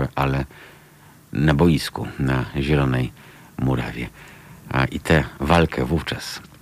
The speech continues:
Argentyna wygrała, eliminując reprezentację Anglii, e, dowodzoną przez Bobiego Robsona. Żegna dziś świat, e,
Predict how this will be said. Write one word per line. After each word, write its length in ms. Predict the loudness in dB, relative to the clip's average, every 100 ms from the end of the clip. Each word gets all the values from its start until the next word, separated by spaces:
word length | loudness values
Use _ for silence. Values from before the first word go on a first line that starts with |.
| -4
Argentyna 760 | -2 0 -2 0 2 2 0 -4
wygrała, 600 | -4 0 2 2 2 -2 -6 -14 -8
eliminując 640 | 0 2 2 2 0 0 -2
reprezentację 800 | -4 -4 -4 -2 -4 -6 -4 -4 -6 -12 -8
Anglii, 480 | -2 0 0 -2 -6 -10 -20 -18 -8
e, 200 | -4 -2
dowodzoną 500 | 0 0 -2 -2 -4
przez 220 | -4 -6
Bobiego 460 | -4 -4 -4 -8 -8 -12 -10
Robsona. 580 | -6 -4 -4 -6 -6 -8 -12 -18 -18 -18 -18 -18 -8 0
Żegna 400 | 4 6 6 6
dziś 160 | 4
świat, 600 | 2 2 4 2 -2 -6
e, 400 | 0 2 4 2